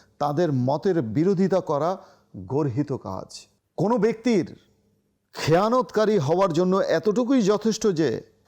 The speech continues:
সে বিশ্বাসঘাতকতার পক্ষে আমিন হবে, আর কোনো ব্যক্তি খারাপ হওয়ার জন্য এতটুকুই যথেষ্ট যে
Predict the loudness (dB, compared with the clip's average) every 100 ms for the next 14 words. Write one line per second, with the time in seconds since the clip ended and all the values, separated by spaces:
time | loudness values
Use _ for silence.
0 | _ -8 0 0 0 -2 -2 0 -2 -2
1 | -4 -4 -2 -2 -2 -2 -4 -6 -4 0
2 | 0 -4 -20 _ _ -4 0 0 0 0
3 | 2 0 0 -2 -6 _ _ -4 -2 -2
4 | -4 -2 0 -2 0 0 0 -4 -20 _
5 | -12 -2 2 2 2 2 2 2 0 0
6 | 0 0 -2 -2 -2 0 2 2 0 -2
7 | -4 -2 0 4 4